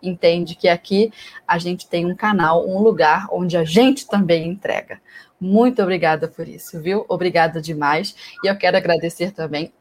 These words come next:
a cada ouvinte que acompanhou a rádio, o nosso episódio de hoje. É, obrigada pelo seu tempo, obrigada por nos ouvir,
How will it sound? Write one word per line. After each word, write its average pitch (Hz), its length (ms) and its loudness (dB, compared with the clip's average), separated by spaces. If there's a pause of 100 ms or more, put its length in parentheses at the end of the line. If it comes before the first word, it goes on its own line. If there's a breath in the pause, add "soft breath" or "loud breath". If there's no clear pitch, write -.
(140)
a 240 140 2
cada 180 540 2
ouvinte 175 480 -4
que - 80 -4
acompanhou 175 680 -2 (260 loud breath)
a 190 140 2
rádio, 160 520 -2
o 226 100 2
nosso 190 300 -2
episódio 156 560 -6
de 165 320 0
hoje. 165 400 -2 (480 loud breath)
É, 160 240 0
obrigada 208 440 2
pelo 190 200 -4
seu 160 200 -4
tempo, 202 520 -4
obrigada 185 520 0
por 190 200 -12
nos 175 220 -8
ouvir, 180 420 -4